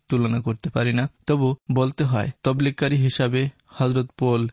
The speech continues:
ঈসার পশ্চাতে পশ্চাতে চলেছেন। হযরত পৌল ইমাম হিসাবেও শ্রেষ্ঠ। ডাক্তার লুকের বিবরণ অনুযায়ী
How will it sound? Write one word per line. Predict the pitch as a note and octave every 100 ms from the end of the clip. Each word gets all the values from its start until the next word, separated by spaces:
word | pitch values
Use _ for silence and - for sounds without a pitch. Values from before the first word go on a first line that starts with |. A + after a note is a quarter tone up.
| -
ঈসার | B2+ B2 B2 A#2+
পশ্চাতে | A#2+ A#2+ - B2+ B2+
পশ্চাতে | B2+ A#2+ - A#2+ A2+
চলেছেন। | A#2+ A2+ A#2 - B2 A#2+ -
হযরত | B2 B2 B2 -
পৌল | B2+ B2 A#2+ -
ইমাম | C3 C3 C3+
হিসাবেও | B2+ C#3 D3 C3 A2+ G#2+ - -
শ্রেষ্ঠ। | - B2 A2 - G#2 B2 _
ডাক্তার | A#2+ A#2 - A#2+
লুকের | A#2 A#2+ B2+
বিবরণ | B2 A#2+ B2 B2
অনুযায়ী | - A#2+ A#2 A#2